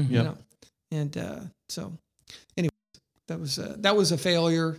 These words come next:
Speaker 2: that I've not beat. I have signed up for that same race. I'm supposed to be there in September, but I had to cancel because I had two hip replacements
Speaker 3: Oh,
Speaker 2: since
Speaker 3: boy.
Speaker 2: then, since that one, right? And so I've had some issues that aren't resolved yet,
Speaker 1: Mm-hmm.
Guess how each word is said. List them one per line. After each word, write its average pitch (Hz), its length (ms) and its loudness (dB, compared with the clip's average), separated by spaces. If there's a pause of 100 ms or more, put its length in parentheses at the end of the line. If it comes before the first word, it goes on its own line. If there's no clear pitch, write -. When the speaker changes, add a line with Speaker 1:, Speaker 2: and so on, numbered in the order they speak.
Speaker 2:
that 160 180 -2
I've 165 300 -4
not 190 340 -2
beat. 151 320 -2 (400)
I 170 100 0
have 185 160 2
signed 190 300 0
up 196 100 0
for 196 120 -2
that - 180 -2
same 160 320 0
race. 185 460 -2 (480)
I'm 160 180 0
supposed 196 380 -2
to 180 60 -2
be 175 120 0
there 160 160 0
in 139 80 -4
September, 165 640 -4
but 165 160 -6
I 151 40 -6
had 156 200 -6
to 147 60 -6 (580)
cancel 165 100 -2
because 151 360 -2 (300)
I 156 60 -4
had 151 260 -2
two - 120 -2
hip 240 240 2
replacements - 640 -4 (120)
Speaker 3:
Oh, 135 60 0
Speaker 2:
since 113 280 2
Speaker 3:
boy. - 80 -6
Speaker 2:
then, - 120 -10 (380)
since 160 260 -6
that - 200 -8
one, 196 260 -12
right? 185 320 -2 (380)
And 165 120 0
so 180 140 0
I've 165 140 0
had 190 180 2
some 175 140 2
issues 214 520 2 (200)
that 170 120 -2
aren't 175 240 -4
resolved 170 560 -2
yet, 131 220 -4
Speaker 1:
Mm-hmm. 135 280 2